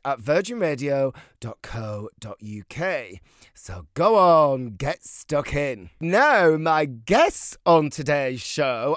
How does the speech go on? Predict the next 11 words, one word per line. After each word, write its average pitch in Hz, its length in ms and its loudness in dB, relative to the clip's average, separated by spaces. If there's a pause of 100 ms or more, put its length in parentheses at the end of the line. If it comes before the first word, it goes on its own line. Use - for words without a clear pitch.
are 147 240 4
brilliant. 156 640 0
I'm 151 180 -2
very 180 320 2
excited 131 520 -8
about 110 240 -12
them. 143 260 -12
The - 60 -12
first 147 680 0 (300)
is 180 200 -6
Charlie 113 540 -6